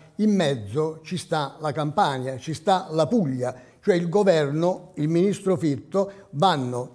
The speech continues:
nel Molise e firmano un accordo con un presidente di regione di centrodestra. Saltano a pie pari Calabria e Puglia, cioè, eh, Campania e Puglia, chiedo scusa, e vanno in Calabria. Cioè,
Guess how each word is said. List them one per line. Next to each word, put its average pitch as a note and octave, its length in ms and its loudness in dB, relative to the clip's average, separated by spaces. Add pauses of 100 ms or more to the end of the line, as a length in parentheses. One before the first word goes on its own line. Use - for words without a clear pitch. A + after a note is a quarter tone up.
nel E3 220 0
Molise E3 680 2
e G#3 140 0
firmano D#3 420 -2
un D3+ 140 -2
accordo A3 600 0
con A#3 340 6
un A3+ 120 0
presidente F#3 600 -2
di F3+ 80 -2
regione D#3+ 460 -2
di D#3 120 -4
centrodestra. C3+ 720 -2 (220)
Saltano D3+ 680 0
a D3+ 60 -4
pie E3 220 -2
pari C3+ 480 -2
Calabria C3+ 600 -2
e F#3+ 60 0
Puglia, B3+ 560 2
cioè, D#3+ 340 -2
eh, C#3+ 220 -2 (160)
Campania D3 500 0
e D3+ 40 0
Puglia, D3+ 400 -4
chiedo C#4 260 -4
scusa, A#3+ 300 -8 (200)
e F4 160 -2
vanno F3 320 0
in B3+ 100 0
Calabria. E3+ 480 -2
Cioè, - 200 -4